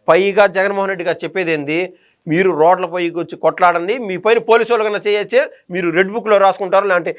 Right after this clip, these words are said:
ఏ బుక్లో రాసుకుంటారో రాసేసుకోండి, మళ్ళీ చూద్దాం మనం అధికారంలోకి వచ్చితే అంటే ఏముంది దాని అర్థం? కార్యకర్తలు దేనికోసం పోరాడాలా? నువ్వు ఇస్తే ఒక ప్రోగ్రామ్, రెండు ప్రోగ్రాంలో పోరాడతారు, మూడో ప్రోగ్రాంకి వస్తారంటావా? So ఆయన తీసుకున్నటువంటి లైన్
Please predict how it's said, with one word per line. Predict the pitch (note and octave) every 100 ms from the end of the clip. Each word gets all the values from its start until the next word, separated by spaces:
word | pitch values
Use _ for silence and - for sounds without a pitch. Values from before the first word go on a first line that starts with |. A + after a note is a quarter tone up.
| - -
ఏ | E3+ A3
బుక్లో | G#3+ - A3
రాసుకుంటారో | G3+ F#3 G3+ A3+ F3+
రాసేసుకోండి, | G#3 A3 - G3+ D#3 A2+ _ _ _
మళ్ళీ | E3+ F3
చూద్దాం | G#3 G3
మనం | E3 D3+
అధికారంలోకి | D3+ F3 E3 D3+ C3
వచ్చితే | B2 - C#3
అంటే | C3 C3+ G#3+ - _ _ _ D#3
ఏముంది | D#3 G#3+ G3+
దాని | E3+ D#3
అర్థం? | C#3 - D3 C3+ C#3+ _ _ _ _ _ _ _ _ _
కార్యకర్తలు | C#3 F#3+ A3 A3+ G3+
దేనికోసం | D#3 G#3+ G#3+ A3 G3+
పోరాడాలా? | F3 F#3 F3 E3 E3+
నువ్వు | E3+ D#3+
ఇస్తే | D#3+ -
ఒక | G#3+ F#3 F3+
ప్రోగ్రామ్, | G3+ G3 G3+
రెండు | F#3 F#3
ప్రోగ్రాంలో | F#3 F#3 G3 F#3
పోరాడతారు, | F#3 F#3 F3+ F3 D#3 D#3 G#3+ - _ F#3
మూడో | F#3+ A3
ప్రోగ్రాంకి | G#3+ F#3+ G3+ E3+
వస్తారంటావా? | E3 G3+ E3 D3 C#3+ A#3 - _ _ _ _ _ _ -
So | A#3 - - -
ఆయన | D3 D3
తీసుకున్నటువంటి | - F#3 G3+ E3 E3+ D3
లైన్ | C3+ C#3 D3+